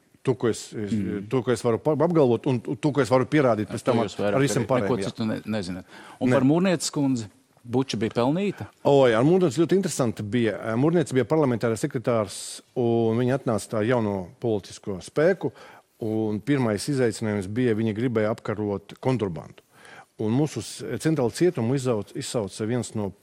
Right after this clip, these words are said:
Speaker 1: tādiem interesantiem, em, kontrabandistiem, kurš gribēja izstāstīt ļoti interesantu par, eh, sābu, to, to sābu. Un viņa pienāca un pateica, "Es baidos braukt viena, vai tu nevarētu man pavadīt uz to ten-,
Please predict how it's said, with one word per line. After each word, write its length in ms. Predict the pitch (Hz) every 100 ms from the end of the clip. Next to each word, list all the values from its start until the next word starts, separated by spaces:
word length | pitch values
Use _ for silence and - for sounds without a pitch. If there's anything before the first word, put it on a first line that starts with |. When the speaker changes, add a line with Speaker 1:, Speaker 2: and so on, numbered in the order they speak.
| _ _ - _ _ _ - -
Speaker 1:
tādiem 380 | 113 107 104 131
interesantiem, 680 | 123 101 110 98 - 92 - - - - - - - _
em, 420 | 107 107 104 92 85
kontrabandistiem, 800 | 165 156 117 110 104 101 - 104 95
kurš 260 | 107 - -
gribēja 360 | 131 120 113 120
izstāstīt 540 | 120 98 110 - - -
ļoti 280 | 123 123 127
interesantu 480 | 113 - 101 101 87
par, 220 | 104 101
eh, 800 | 104 113 98 95 90 92 87 85
sābu, 460 | - 127 131 107 78 -
to, 140 | 92 85
to 100 | 101
sābu. 400 | - 98 85 - - - - - - _ 127
Un 300 | 120 123 120 127
viņa 380 | 107 147 175 -
pienāca 400 | 185 147 117 117
un 100 | 104
pateica, 360 | 135 123 110
"Es 100 | 110
baidos 440 | 104 135 147 110 98
braukt 280 | 113 107 -
viena, 320 | 208 262 117 - _ -
vai 220 | 110 123
tu 140 | - 131
nevarētu 340 | 180 135 104
man 140 | 131 120
pavadīt 480 | 143 110 95 92
uz 80 | 87
to 120 | -
ten-, 220 | 98 117